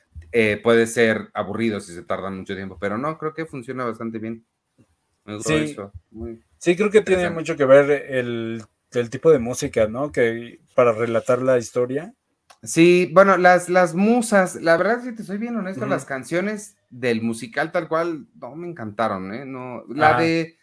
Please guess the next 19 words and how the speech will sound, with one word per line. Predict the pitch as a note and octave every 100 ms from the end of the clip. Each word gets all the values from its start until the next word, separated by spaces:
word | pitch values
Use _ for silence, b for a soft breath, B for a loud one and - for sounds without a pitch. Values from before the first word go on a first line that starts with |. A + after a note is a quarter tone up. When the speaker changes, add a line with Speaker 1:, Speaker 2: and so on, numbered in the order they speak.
| _
Speaker 1:
Quiero | _ F#3 G#3
ser | G#3 F#3+
el | D#3+
héroe | C#3+ D#3+ D#3 A#2+
o | A2 G#2+ G#2 G2
Hasta | G2+ - G#2
siempre | C3+ C3 D3
soñar, | - F#2+ F#2
Los | A2 G#2
obstáculos, | F#2 - E2 - - F#2
¿no? | A2 -
¿Cuál | A3
es? | D4 C4+ _ G2+ _ _ - _
Ir | C3+ D#3
a |
la | E3
distancia. | A#2 G#2 B2+ C3+ D3 F3 - _ b _
Speaker 2:
Ajá. | C#3+ C3 B2+ B2+
Speaker 1:
Es, | F3 E3+